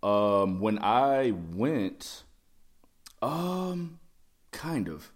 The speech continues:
Semi. Semi. <clears throat> Like, not too busy. Like, there was still lines and stuff. Listeners, the reason he asked is because I flew out of the city that the N B A All-Star Game was in.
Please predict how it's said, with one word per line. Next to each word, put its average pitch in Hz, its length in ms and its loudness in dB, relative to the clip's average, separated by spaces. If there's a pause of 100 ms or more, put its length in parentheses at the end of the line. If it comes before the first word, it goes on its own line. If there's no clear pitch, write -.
Semi. 120 380 0 (840)
Semi. 92 440 -6 (140)
<clears throat> - 40 -10 (540)
Like, 107 160 2
not 131 220 2
too 107 220 -2
busy. 82 400 -4
Like, 80 380 -8
there 131 120 2
was 135 180 -2
still 92 220 -4
lines 82 380 -8
and 78 100 -12
stuff. 80 240 -10 (400)
Listeners, 107 300 2
the 98 80 -2
reason 107 180 0
he 101 100 2
asked 95 200 2
is 85 60 -8
because 87 220 -6
I - 100 -2
flew 104 380 -2
out 92 300 0
of 85 500 -2
the 85 120 -6
city 87 420 -4
that 80 240 -6
the 85 140 -6
N 85 80 -4
B 82 140 -4
A - 60 -6
All-Star 85 380 -4
Game 82 240 -8
was 80 160 -6
in. 82 320 -10